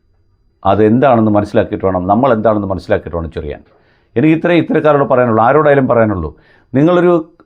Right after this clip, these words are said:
ഉറുമ്പിനെ, കടിക്കുന്ന ഉറുമ്പിനെ ചവിട്ടി കൊല്ലാനാണ് പോകുന്നതെങ്കിൽ, കാലിൽ ചെരുപ്പില്ല എങ്കിൽ ആ ചവിട്ട് കൊള്ളുന്ന സമയത്ത് ആ ഉറുമ്പ് തിരിച്ചൊരു കൊത്തെങ്കിലും കുത്തും എന്ന് മനസ്സിലാക്കിക്കൊണ്ടാണ് മനസ്സിലാക്കാൻ. ശത്രുവിനെ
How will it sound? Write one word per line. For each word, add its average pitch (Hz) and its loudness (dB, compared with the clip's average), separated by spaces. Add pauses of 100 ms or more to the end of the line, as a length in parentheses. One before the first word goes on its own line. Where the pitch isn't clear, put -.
ഉറുമ്പിനെ, 160 0 (460)
കടിക്കുന്ന 135 0
ഉറുമ്പിനെ 139 2
ചവിട്ടി 131 -2 (560)
കൊല്ലാനാണ് 120 2
പോകുന്നതെങ്കിൽ, 95 -4 (720)
കാലിൽ 123 2
ചെരുപ്പില്ല 123 0
എങ്കിൽ 113 0 (180)
ആ 104 0
ചവിട്ട് 113 -2
കൊള്ളുന്ന 113 0
സമയത്ത് 107 -2
ആ 107 4
ഉറുമ്പ് 107 -2 (300)
തിരിച്ചൊരു 113 -2
കൊത്തെങ്കിലും 127 -4
കുത്തും 120 -8
എന്ന് 107 -4
മനസ്സിലാക്കിക്കൊണ്ടാണ് 90 -4
മനസ്സിലാക്കാൻ. 73 -10 (600)
ശത്രുവിനെ 135 0